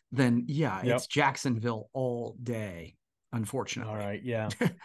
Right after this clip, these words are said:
Speaker 2: I'm gonna have to, I'm gonna have to go Jacksonville as well. I, I, I hate the team. I think they're boring.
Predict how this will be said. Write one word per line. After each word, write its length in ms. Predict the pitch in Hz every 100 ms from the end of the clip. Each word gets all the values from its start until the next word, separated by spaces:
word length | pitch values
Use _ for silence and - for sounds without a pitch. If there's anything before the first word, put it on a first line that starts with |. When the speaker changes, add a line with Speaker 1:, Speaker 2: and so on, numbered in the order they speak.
| - - -
Speaker 2:
I'm 100 | 175
gonna 140 | 175 156
have 160 | 147 -
to, 80 |
I'm 360 | 131 127 - 147
gonna 100 | 151
have 120 | 127
to 60 | -
go 140 | 123
Jacksonville 680 | 117 131 113 - 117 107 113
as 80 | 104
well. 300 | 107 110 117 127
I, 100 | 117 117
I, 80 | 135 123 127
I 40 |
hate 320 | 104 123 120 - -
the 60 |
team. 480 | 117 - 123 120 117 117
I 160 | 113
think 200 | 107 110
they're 100 | 107 104
boring. 600 | 110 117 117 117 113